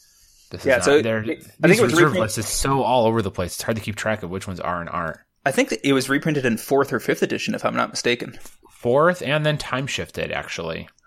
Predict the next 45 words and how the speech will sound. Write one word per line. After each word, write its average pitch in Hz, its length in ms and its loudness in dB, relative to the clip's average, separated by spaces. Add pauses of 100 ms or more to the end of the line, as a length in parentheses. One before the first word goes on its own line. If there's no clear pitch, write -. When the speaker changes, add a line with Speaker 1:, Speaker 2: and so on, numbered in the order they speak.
Speaker 2:
Huh. 226 180 -4 (720)
Yeah, 135 120 4
so 151 100 4
Speaker 1:
Yeah. 151 60 6
Speaker 2:
this, - 160 0
this 165 200 2
is 156 80 -2
just 147 180 2
the 127 140 4
or-, 120 160 4
the 131 120 0
original 123 360 2
Black 113 300 2
Border 117 220 2
stuff - 280 0
that - 140 -6
people 120 320 0
are, 113 340 2
are 123 160 2
picking 120 380 -2
up. 110 200 -2 (180)
Um, 117 520 -6 (560)
I 131 80 2
don't 139 160 2
think 131 140 0
this 120 140 -4
really 117 160 0
sees 117 200 -2
any 117 140 0
play 117 220 2
in 117 80 0
old 113 240 0
school. 117 440 0 (160)
Um, 113 300 -6
so - 100 -4
this 113 160 -4
is 113 140 -10
really 110 220 0
just 113 260 -4
about 113 200 -2
people 123 200 -4
cleaning 120 360 -2
up, - 200 -2
mopping 123 380 2
up, 123 180 0